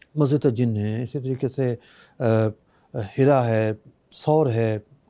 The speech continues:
बाहर से भी देखा जा सकता है, कोई ऊपर नहीं चढ़ सकता। और बहुत सारे ऐसे एरियाज़ हैं। हज़रत सैयदतुना मैमूना रज़ियल्लाहु तआला अन्हा का मज़ार है, अ, मस्जिद आयशा से कोई दस किलोमीटर आगे होगा उसी रोड पर।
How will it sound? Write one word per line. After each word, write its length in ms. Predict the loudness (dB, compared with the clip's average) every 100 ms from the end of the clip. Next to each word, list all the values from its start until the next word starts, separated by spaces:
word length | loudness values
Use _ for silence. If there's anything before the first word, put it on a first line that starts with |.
| _ -2
बाहर 160 | 0
से 140 | 0 0
भी 60 |
देखा 200 | 0 0
जा 100 | -2
सकता 320 | -4 -8 -8 -8
है, 160 | -8 -10
कोई 220 | -6 -6 -8 _ _
ऊपर 220 | -6 0 0
नहीं 100 | 0
चढ़ 120 | -4
सकता। 460 | -8 -8 -6 -8 -12 _ -20 -2 4
और 200 | 4 4
बहुत 220 | 2 2
सारे 260 | 2 2
ऐसे 180 | 2 0
एरियाज़ 420 | -2 2 0 0
हैं। 160 | -4 -6 -12 _ _ _ -8
हज़रत 220 | -4 -4
सैयदतुना 640 | -2 -4 -2 -4 -4 -6 -12 _ -4
मैमूना 440 | 2 4 6 6 4
रज़ियल्लाहु 260 | 2 0
तआला 160 | 0 -2
अन्हा 200 | -4 -6
का 120 | -4
मज़ार 360 | -4 0 0 0
है, 260 | -2 -6 -12 _ _ _ _
अ, 200 | -2 -2 -2 -2
मस्जिद 260 | -2 0 0
आयशा 240 | 0 -6
से 260 | -4 -4 -4
कोई 240 | -6 -4
दस 220 | -2 -2
किलोमीटर 340 | -4 -4 -2 0
आगे 180 | 0
होगा 300 | 0 0 -2
उसी 180 | -4 -6
रोड 160 | -6 -4
पर। 180 | -6